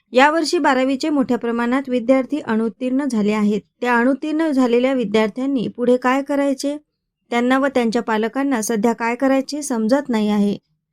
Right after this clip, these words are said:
ज्या विद्यालयातून त्यांनी शिक्षण घेतले होते, त्या विद्यालयात त्या अनुत्तीर्ण झालेल्या विद्यार्थ्यांना प्रवेश नाकारण्यात आला आहे. मेळघाटमधील आदिवासी विकास विभागाच्या आश्रमशाळेत सुद्धा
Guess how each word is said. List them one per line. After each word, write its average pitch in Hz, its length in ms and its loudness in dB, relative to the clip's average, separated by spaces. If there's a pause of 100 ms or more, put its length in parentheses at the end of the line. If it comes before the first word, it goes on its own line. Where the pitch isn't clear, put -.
(360)
ज्या 269 200 6
विद्यालयातून 302 680 0
त्यांनी 233 280 -2
शिक्षण 226 320 -6
घेतले 226 280 -2
होते, 240 380 -2
त्या 226 100 -4
विद्यालयात 214 600 2 (440)
त्या 262 180 4
अनुत्तीर्ण 277 480 -2
झालेल्या 269 400 2
विद्यार्थ्यांना 247 600 -2
प्रवेश 220 400 -2
नाकारण्यात 226 520 -4
आला 208 200 -2
आहे. 196 280 0 (560)
मेळघाटमधील 302 720 2
आदिवासी 262 560 0
विकास 262 400 -4
विभागाच्या 226 560 0
आश्रमशाळेत 220 600 0
सुद्धा 233 400 -2